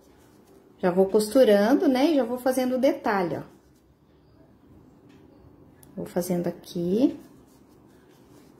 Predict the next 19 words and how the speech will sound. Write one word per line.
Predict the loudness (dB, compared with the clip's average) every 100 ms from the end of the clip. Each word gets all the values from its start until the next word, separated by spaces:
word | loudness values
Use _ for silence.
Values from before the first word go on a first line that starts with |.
| -20 -20
Vocês | -10 -10
podem | 0 0 2 2
até | 2 0
fazer | 2 2 2
vários | 2 0 2 2 0
corpinhos | 0 2 2 0 -6 -4 -4 -4
aí, | -4 -2 -2
né, | 0 -2
assim, | 0 0 2
e | 2
depois | 2 2 2 2
fazer | -2 -2 -2
o |
acabamento | -2 -4 -2 -2 -4 -8 -10
tudo | -8
de | 0
uma | 0 0
vez, | -2 -2 -2
né, | -4 -4